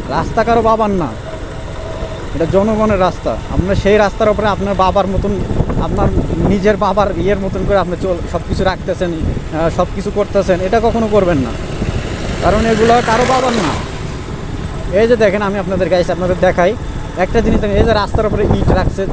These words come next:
সাইডে, এই দুই সাইডে ইট রাখছে, তারপরে এই যে আপনার কল রাখছে, এই দেখেন ইট রাখছে, এই যে ধানের ইয়ে খ্যার রাখছে, এই যে বালু রাখছে, এই যে ঘাস দিছে, এই যে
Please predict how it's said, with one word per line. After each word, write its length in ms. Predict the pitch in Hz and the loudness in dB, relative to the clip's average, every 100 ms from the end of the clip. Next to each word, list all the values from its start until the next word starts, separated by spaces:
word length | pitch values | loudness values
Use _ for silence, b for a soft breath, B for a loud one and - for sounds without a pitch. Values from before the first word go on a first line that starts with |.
| - | 0
সাইডে, 320 | 185 180 190 | 0 0 0
এই 200 | 180 180 180 | 0 0 0
দুই 120 | 185 | 0
সাইডে 260 | 180 175 | 2 2
ইট 220 | 180 170 165 | 2 2 0
রাখছে, 340 | 165 - 180 | -2 -2 -2
তারপরে 300 | 165 156 165 | -2 0 0
এই 60 | 165 | 2
যে 100 | 160 | 2
আপনার 200 | 170 151 | 0 -2
কল 180 | 170 165 | 0 2
রাখছে, 240 | 160 160 170 | 2 2 2
এই 60 | |
দেখেন 180 | 170 - | 0 2
ইট 220 | 165 - | 2 2
রাখছে, 240 | 160 156 170 170 - - - | 0 -2 -4 -4 -6 -6 -4
এই 60 | 147 | 0
যে 80 | 151 - - | 0 0 -2
ধানের 220 | 147 165 | -2 -2
ইয়ে 160 | 151 156 | 0 0
খ্যার 180 | 151 156 | 0 2
রাখছে, 240 | 165 - 165 | 2 0 0
এই 60 | |
যে 160 | 160 165 | 0 2
বালু 280 | 160 170 175 | 2 2 2
রাখছে, 320 | 175 160 - | 2 0 -2
এই 60 | 156 | -2
যে 100 | 160 - | -2 -2
ঘাস 140 | 151 151 - | -4 -2 -2
দিছে, 220 | 160 196 - - - - - | 0 0 0 -4 -6 -6 0
এই 80 | |
যে 100 | 170 | 2